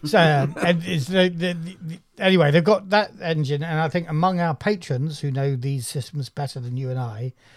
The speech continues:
Speaker 1: they prefer the ace system to the, uh, to the
Speaker 2: The,
Speaker 1: What's
Speaker 2: to the
Speaker 1: Old Is
Speaker 2: Wine,
Speaker 1: New.
Speaker 2: the Wine system.
Speaker 1: So I'm not
Speaker 2: Yeah.
Speaker 1: sure that, um, and, you know, one of our patrons, uh,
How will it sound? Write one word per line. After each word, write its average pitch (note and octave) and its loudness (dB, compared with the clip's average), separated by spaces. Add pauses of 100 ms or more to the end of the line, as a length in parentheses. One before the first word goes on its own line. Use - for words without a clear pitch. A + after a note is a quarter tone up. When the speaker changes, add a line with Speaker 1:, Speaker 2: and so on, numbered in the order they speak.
(280)
Speaker 1:
they D3+ 2
prefer C#3+ -2
the C3+ -4
ace D#3+ -2
system A#2 -4
to C3 0
the, A#2 -2
uh, A#2 -4 (200)
to - -8
the A#2+ -2
Speaker 2:
The, - -6
Speaker 1:
What's - -8
Speaker 2:
to C3+ -2
the B2 -2
Speaker 1:
Old A#2+ -4
Is G#2 -2
Speaker 2:
Wine, G#2 -2
Speaker 1:
New. G#2 -6 (280)
Speaker 2:
the E2+ -12
Wine F2+ -10
system. - -20
Speaker 1:
So D#3 2
I'm D3+ 6
not G#3 4
Speaker 2:
Yeah. E3+ -12
Speaker 1:
sure C#3+ 6
that, D#3 -2 (260)
um, C#3+ 2
and, E3+ 2
you G#3 0
know, D#3 2
one E3 4
of F#3 4
our C#3 6
patrons, D3 -4 (140)
uh, D3 0